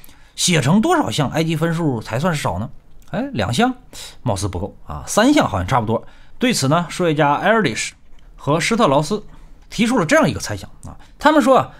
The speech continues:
对于形如 n 分之四的这个有理数啊，其中 n 呢是正整数，且 n 要大于二，这个数必定可以写成三项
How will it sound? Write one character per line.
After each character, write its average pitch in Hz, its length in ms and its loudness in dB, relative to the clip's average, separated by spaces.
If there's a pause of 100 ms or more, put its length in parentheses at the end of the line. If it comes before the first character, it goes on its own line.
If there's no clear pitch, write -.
(140)
对 311 160 2
于 254 140 4
形 220 320 4
如 220 220 2
n 294 340 4
分 285 240 6
之 269 120 4
四 339 280 2
的 113 120 4
这 104 80 -4
个 110 60 -4
有 113 140 2
理 156 100 2
数 - 160 -6 (180)
啊， - 140 -16 (160)
其 247 160 2
中 254 300 2
n 233 240 6
呢 214 200 4
是 131 300 -2
正 208 180 0
整 113 120 0
数， 175 120 -2 (1000)
且 208 480 2
n 220 300 4
要 139 140 2
大 113 280 -2
于 107 80 -2
二， 165 160 2 (760)
这 359 220 2
个 240 100 6
数 277 320 0 (200)
必 330 240 2
定 214 200 4
可 156 200 2
以 185 80 0
写 117 180 -4
成 113 240 -4
三 262 320 4
项 254 240 2